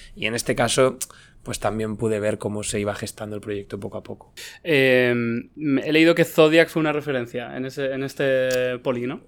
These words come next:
Speaker 1: Sí, bueno, eh, sí, sí, sí, eh, em, hay algo de,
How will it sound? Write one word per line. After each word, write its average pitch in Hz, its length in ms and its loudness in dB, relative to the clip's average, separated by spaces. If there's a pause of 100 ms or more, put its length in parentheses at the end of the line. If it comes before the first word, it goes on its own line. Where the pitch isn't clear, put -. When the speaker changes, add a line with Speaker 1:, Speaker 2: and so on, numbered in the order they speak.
Speaker 1:
Sí, 214 400 10
bueno, 190 480 10 (100)
eh, 127 960 6
sí, 143 420 6
sí, - 180 -2
sí, 131 220 2
eh, 113 520 0
em, 107 240 -8 (540)
hay 131 120 2
algo 131 240 6
de, 120 800 6